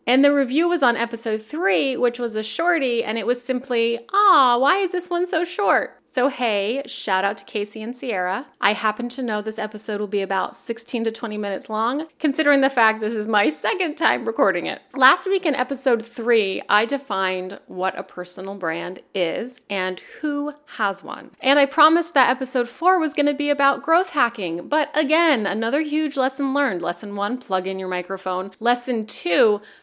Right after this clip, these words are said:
don't promise a topic until I'm done writing it.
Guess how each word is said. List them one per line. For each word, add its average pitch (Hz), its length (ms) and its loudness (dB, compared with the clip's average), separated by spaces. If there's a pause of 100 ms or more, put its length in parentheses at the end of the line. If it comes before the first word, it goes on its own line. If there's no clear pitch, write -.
(140)
don't 262 400 2
promise 220 400 0
a 202 60 -10
topic 311 500 2
until 247 320 -2
I'm 240 160 0
done 190 280 0
writing 180 400 2
it. 156 180 -4